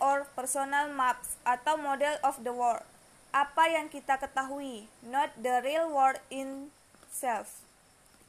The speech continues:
Anda saat ini tidak dapat menyimpan pengetahuan dalam diri Anda dalam apapun selain otak. Dan untuk membangun pengetahuan perlu informasi dan data.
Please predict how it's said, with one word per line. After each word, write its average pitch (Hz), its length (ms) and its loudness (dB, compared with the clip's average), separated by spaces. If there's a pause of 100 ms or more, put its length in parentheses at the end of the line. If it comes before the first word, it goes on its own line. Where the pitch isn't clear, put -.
(240)
Anda 285 400 2
saat 277 480 2
ini 285 320 -6
tidak 269 320 -2
dapat 269 320 2
menyimpan 277 720 -2
pengetahuan 269 640 -2
dalam 262 320 2
diri 254 240 -6
Anda 269 400 0
dalam 254 400 2
apapun 262 720 0 (320)
selain 262 480 0
otak. - 400 0 (480)
Dan 294 160 0
untuk 277 320 -4
membangun 277 480 2
pengetahuan 269 720 -2
perlu 269 240 -2
informasi 269 640 -4
dan 262 160 -2
data. 240 480 0